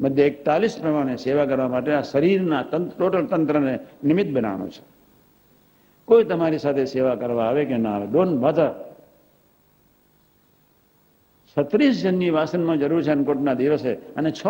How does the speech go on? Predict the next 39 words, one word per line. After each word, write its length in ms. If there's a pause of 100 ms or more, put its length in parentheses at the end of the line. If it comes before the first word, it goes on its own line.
જ 40
જણા 320
હોય, 240 (560)
તો 80
છ 260
જણા 220
એ 100
ભજન 300
કરતા 300
કરતા 240
સેવા 300
કરે, 360 (220)
તો 80
મહારાજને 480
બી 80
અતિશને 380
મોકલવા 360
પડે. 180 (1500)
અને 120
છ 140 (120)
જણા 220
ઉદાસીનતાથી 760
સેવા 240
કરવા 200
બેસે 280
પડે, 160
એટલે 440
મહારાજ 340
સેવા 120
કરવા 340
જ 40
દો 140
એ 100
લોકોને. 380 (1160)
એ 80
સેવા 720 (640)
મોટું 400
ભાગ્ય 400
માનીને 520